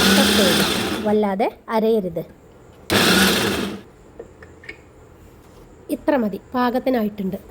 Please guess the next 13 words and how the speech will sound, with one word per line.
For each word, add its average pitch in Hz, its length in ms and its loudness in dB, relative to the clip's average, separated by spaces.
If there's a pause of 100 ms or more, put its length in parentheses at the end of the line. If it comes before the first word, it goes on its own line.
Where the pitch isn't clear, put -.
(1900)
ക്രഷ് 247 300 -2
ചെയ്തതും 208 360 0 (400)
ഒഴിച്ചു 254 340 0
വെച്ചു. 185 260 -10 (540)
ഉണ്ടാക്കാൻ 226 340 0 (300)
തുടങ്ങാം. 240 380 -2 (340)
വെളിച്ചെണ്ണ 247 440 0 (180)
പാനിലൊഴിച്ചു. 202 600 0 (380)
ചൂടായ 208 320 0 (120)
ശേഷം 269 280 -2 (520)
അര 220 60 0 (120)
ടീസ്പൂൺ 202 380 -2 (180)
കടുകിട്ട് 196 360 -2